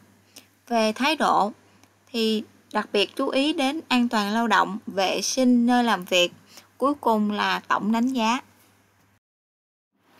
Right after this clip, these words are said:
Chúng ta sẽ có hai mức độ. Mức độ số một, về phần dụng cụ phải chuẩn bị đầy đủ theo yêu cầu. Quy trình thực hiện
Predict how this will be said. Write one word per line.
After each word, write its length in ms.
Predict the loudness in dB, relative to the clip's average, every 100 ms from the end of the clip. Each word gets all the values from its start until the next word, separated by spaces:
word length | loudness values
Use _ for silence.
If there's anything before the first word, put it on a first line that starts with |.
| -20 -20 -20 -20 -20 -10
Chúng 120 | -10
ta 200 | 0 2
sẽ 140 | 2 0
có 160 | 0
hai 260 | 2 4 4
mức 200 | 2 4
độ. 320 | 6 6 4 -2 -20 -20 -20 _
Mức 180 | -4 -2
độ 240 | 4 4 4
số 160 | 0
một, 340 | 2 6 6 2 -14 -20 -20 _ _ _
về 220 | 2 4 4
phần 380 | 4 2 2
dụng 220 | 0 0 2
cụ 320 | 4 6 4
phải 160 | 0
chuẩn 360 | 0 0 2 2
bị 200 | 2 0
đầy 220 | 2 2
đủ 260 | 2 0 2
theo 220 | 0 0
yêu 120 | -2 0
cầu. 320 | 4 4 2 -10 _ _ _ -20 _ _
Quy 180 | 0 0
trình 320 | 2 0 0
thực 180 | -4 -6
hiện 320 | 0 2 0